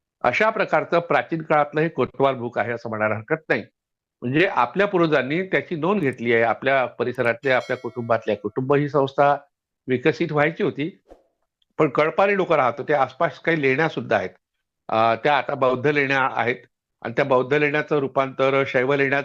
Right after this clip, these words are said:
झालेलं आहे. अ, हा प्रकार झाला. म्हणजे कुरघोड्या, एकमेकांच्या संप्रदायाच्या कुरघोड्या, एक, आपण दुसऱ्याचं घर बळकावतो, भा-, भाडेकरूपर्यंत, अ, मालकाचं घर बळकावतो, त्या प्रकारे या ठिकाणी बौद्धांच्या लेण्या, अ,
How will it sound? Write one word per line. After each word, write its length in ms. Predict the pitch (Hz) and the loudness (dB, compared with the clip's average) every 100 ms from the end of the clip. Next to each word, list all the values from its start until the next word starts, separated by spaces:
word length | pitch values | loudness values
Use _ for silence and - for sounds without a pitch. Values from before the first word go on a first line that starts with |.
| 117 | -4
झालेलं 280 | 120 120 117 | 0 2 0
आहे. 280 | 90 92 - _ _ _ _ _ - | 0 -6 -10 _ _ _ _ _ -6
अ, 100 | 110 | -2
हा 160 | 156 | -2
प्रकार 340 | 170 214 196 185 | 0 0 0 0
झाला. 340 | 180 143 101 | 0 0 -2
म्हणजे 320 | 113 135 139 | -6 -2 -2
कुरघोड्या, 560 | 139 123 127 135 131 131 | 0 0 2 4 4 2
एकमेकांच्या 640 | 120 - 123 127 123 123 | 0 -6 -6 -6 0 -2
संप्रदायाच्या 760 | 120 104 - 110 110 107 107 110 | 0 -4 -2 0 2 2 0 -4
कुरघोड्या, 420 | 107 104 107 104 | -4 -6 -2 -2
एक, 140 | 101 117 - _ _ | 0 -4 -4 _ _
आपण 180 | - 165 | -4 -2
दुसऱ्याचं 320 | 160 180 170 175 | 0 0 -2 0
घर 200 | 170 190 | 2 2
बळकावतो, 460 | 165 131 127 120 | 2 2 0 -2
भा-, 300 | 113 107 110 | -4 -2 0
भाडेकरूपर्यंत, 720 | 107 113 139 151 147 143 135 139 123 117 123 _ _ _ _ | 0 0 0 -2 0 0 0 0 0 -2 -6 _ _ _ _
अ, 280 | 113 113 120 | -2 0 0
मालकाचं 420 | 123 127 123 147 127 | 0 -2 -4 -4 0
घर 160 | 151 | 0
बळकावतो, 540 | 151 117 - 104 104 113 | 2 0 0 -4 -2 -2
त्या 180 | 135 135 | 0 0
प्रकारे 600 | 139 - 139 127 151 160 _ _ _ 120 | 0 -4 -2 0 -2 -4 _ _ _ -2
या 220 | 135 160 | 0 0
ठिकाणी 460 | 156 - 131 151 | -4 -2 -2 -4
बौद्धांच्या 680 | - 117 127 127 143 143 147 | -2 0 0 0 -2 2 2
लेण्या, 400 | 123 117 135 131 - _ _ - | 2 0 0 -2 -8 _ _ -4
अ, 140 | 117 | -2